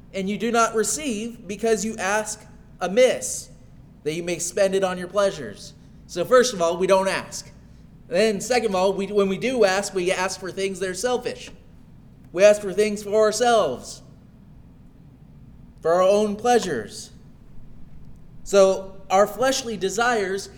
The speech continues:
these things actively push God away from us. If we are seeking after things for ourselves,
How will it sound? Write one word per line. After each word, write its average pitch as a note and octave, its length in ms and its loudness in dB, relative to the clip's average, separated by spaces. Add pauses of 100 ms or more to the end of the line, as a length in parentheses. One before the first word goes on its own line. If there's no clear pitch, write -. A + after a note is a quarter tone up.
(140)
these A3 240 -4
things A3+ 400 -4
actively B3 760 -2
push - 400 2
God G#3 500 2
away G3 420 2
from C#3+ 260 -8
us. - 360 -12 (1600)
If F3+ 160 -4
we B3 200 4
are A3+ 80 10
seeking A#3+ 480 -2
after A#3 300 -2
things A3 360 -2
for G#3+ 260 0
ourselves, F#3+ 680 0